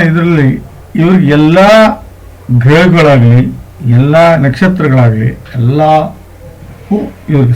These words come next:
ಸಾಥ್ ಕೊಡುತ್ತೆ ಅಂತ ಹೇಳ್ತಾ ಈ ಜಾತಕದ ವಿಶ್ಲೇಷಣೆ ಮಾಡಿಸ್ತೀನಿ, ಮುಗಿಸ್ತಾ ಇದ್ದೀನಿ. ದಯವಿಟ್ಟು ನಾಗ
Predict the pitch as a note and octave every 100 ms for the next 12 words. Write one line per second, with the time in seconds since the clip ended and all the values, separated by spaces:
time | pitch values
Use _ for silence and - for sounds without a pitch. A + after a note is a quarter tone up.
0 | - C3+ C#3+ C#3+ C3 B2+ B2 A#2 A#2 A#2+
1 | F3 F#3 - - - - - F#3 E3+ D#3
2 | C3+ B2 B2 A#2 - B2+ B2 A#2+ A2+ A2+
3 | - C3 D#3 - - - - - - C#3
4 | D3+ D#3+ E3 C3+ D3 D3+ C3 D#3 G#3+ G3
5 | - F#3+ - - - B2+ A2+ C3+ G3+